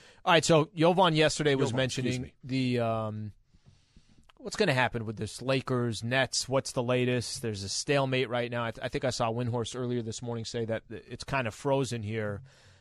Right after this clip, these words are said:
Speaker 1: Um, take a listen to this because he's explaining a path for the Lakers to get Kyrie Irving.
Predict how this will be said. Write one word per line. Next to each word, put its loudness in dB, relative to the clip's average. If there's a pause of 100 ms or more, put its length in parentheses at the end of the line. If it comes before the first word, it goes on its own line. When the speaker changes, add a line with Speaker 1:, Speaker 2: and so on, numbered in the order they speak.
(140)
Speaker 1:
Um, 0 (320)
take 4
a 4
listen 4
to 4
this 2
because -2 (360)
he's 2
explaining 0 (100)
a -10
path -2
for -6
the -4
Lakers -2
to -10
get -8
Kyrie 2
Irving. -4